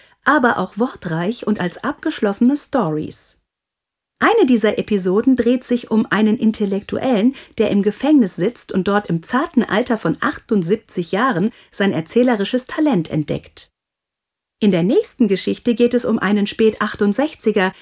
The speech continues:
der die Ideale seiner Jugend in Frage stellt. Und im letzten Teil um einen greisen Tüftler, der sicher ist, eines Tages den Nobelpreis zu bekommen.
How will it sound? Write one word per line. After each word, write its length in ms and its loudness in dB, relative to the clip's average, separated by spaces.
der 120 2
die 240 -2
Ideale 520 2
seiner 240 0
Jugend 480 4
in 140 0
Frage 360 -4
stellt. 540 -8
Und 140 2
im 100 2
letzten 400 -2
Teil 240 -2
um 100 0
einen 240 -2
greisen 420 -2
Tüftler, 520 -4
der 140 4
sicher 420 0
ist, 300 -2
eines 360 4
Tages 360 0
den 160 2
Nobelpreis 720 0
zu 140 -4
bekommen. 560 -4